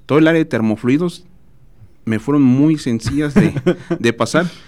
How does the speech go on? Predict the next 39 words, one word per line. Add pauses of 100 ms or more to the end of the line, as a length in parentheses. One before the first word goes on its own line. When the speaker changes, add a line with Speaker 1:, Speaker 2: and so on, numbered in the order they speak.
(200)
Speaker 1:
Y
Speaker 2:
Ok.
Speaker 1:
fíjate
que
esto
es, (640)
lo
acabo
de
ver
ahorita
en
un
curso
que
se
llama
El
Efecto
Pigmalión, (480)
¿sí? (520)
En
el
cual (520)
tú
te
mentalizas
de
que
dices,
"No,
es
que
esta
materia
va
a
estar (280)
difícil",